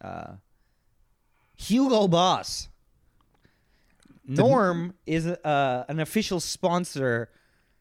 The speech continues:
Speaker 1: Hugo Boss is getting into the, the N B A, uh, merch game.
Speaker 2: I didn't know Hugo Boss was still around.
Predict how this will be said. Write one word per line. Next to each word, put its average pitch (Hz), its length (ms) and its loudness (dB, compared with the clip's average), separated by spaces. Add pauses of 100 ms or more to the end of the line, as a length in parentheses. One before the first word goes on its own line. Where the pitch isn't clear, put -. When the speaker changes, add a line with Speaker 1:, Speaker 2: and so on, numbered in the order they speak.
(260)
Speaker 1:
Hugo 269 340 2
Boss 240 300 2
is 208 120 -2
getting 214 240 2
into 226 260 -2
the, 220 420 2
the 208 120 2
N 208 180 2
B 214 400 4
A, 208 140 4
uh, 202 40 0
merch 240 320 0
game. 120 220 0
Speaker 2:
I 127 100 4
didn't 151 140 0
know 139 120 2
Hugo 123 300 0
Boss 107 300 -2
was 110 100 -12
still - 180 -6
around. 101 380 -6